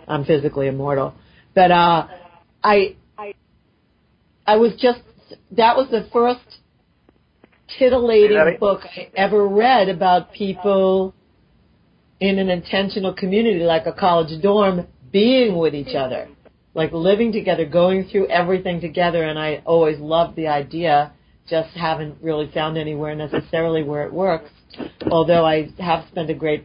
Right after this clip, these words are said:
Speaker 1: amount of time at One Taste. Uh, sometimes it works there and sometimes it doesn't. So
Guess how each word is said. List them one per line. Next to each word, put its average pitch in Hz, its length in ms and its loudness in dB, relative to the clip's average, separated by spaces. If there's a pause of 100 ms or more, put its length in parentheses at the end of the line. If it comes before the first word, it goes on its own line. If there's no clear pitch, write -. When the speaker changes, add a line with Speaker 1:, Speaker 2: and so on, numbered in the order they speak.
(140)
Speaker 1:
amount 147 360 -6
of - 60 -20
time 147 200 -10
at - 100 -12
One 165 260 -6
Taste. 147 440 -8
Uh, 143 340 -6 (460)
sometimes 160 400 -6
it 165 100 -6
works 151 360 -6
there 165 220 -4
and 165 120 -8
sometimes 156 360 -10
it 160 100 -10
doesn't. 170 420 -8
So 143 220 -6